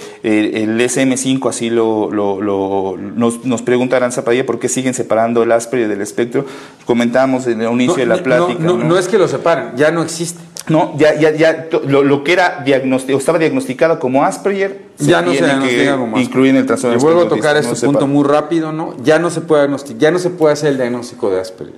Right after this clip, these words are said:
Speaker 2: Desde
Speaker 1: Hablamos
Speaker 2: el punto de vista de la clasificación.
Speaker 1: Exactamente.
Speaker 2: Y los jóvenes hoy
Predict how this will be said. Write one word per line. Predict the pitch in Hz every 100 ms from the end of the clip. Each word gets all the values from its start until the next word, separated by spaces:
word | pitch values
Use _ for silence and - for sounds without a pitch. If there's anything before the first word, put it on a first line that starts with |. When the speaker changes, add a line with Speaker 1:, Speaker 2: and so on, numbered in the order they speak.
| -
Speaker 2:
Desde | 107 107
Speaker 1:
Hablamos | 147 175 208
Speaker 2:
el |
punto | 190
de | 180
vista | 180 190
de | 165
la | 131
clasificación. | 120 - 107 101 - 85 - 82 - - - -
Speaker 1:
Exactamente. | 135 135 135 123 120
Speaker 2:
Y | 127
los | 135 127
jóvenes | 156 185 190 175 170 165 -
hoy | 156 147 151 151